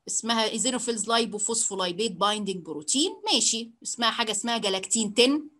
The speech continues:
هي كونتنتس، مهم يعني، هي كونتنتس موجودة في الميوكس أهي. دي الكريستالز،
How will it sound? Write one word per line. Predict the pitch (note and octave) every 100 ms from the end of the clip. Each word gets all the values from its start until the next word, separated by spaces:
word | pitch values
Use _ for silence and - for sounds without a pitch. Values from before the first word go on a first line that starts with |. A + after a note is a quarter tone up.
| -
هي | D#4 D4+
كونتنتس، | B3+ G#3+ A3+ B3+ A#3+ -
مهم | G3 B3+ C#4 C4 F#3+
يعني، | F#3+ A3 D4+ C#4
هي | D4
كونتنتس | C#4+ A#3 - C4 -
موجودة | G#3 F#3+ A3 G#3+
في | G#3
الميوكس | F3+ F3 G#3+ A3+ G4 - -
أهي. | D#3+ A3+ - - _ _ - _
دي | G3+
الكريستالز، | A#3+ A3+ G#3+ G#3+ - G3 F#3+ -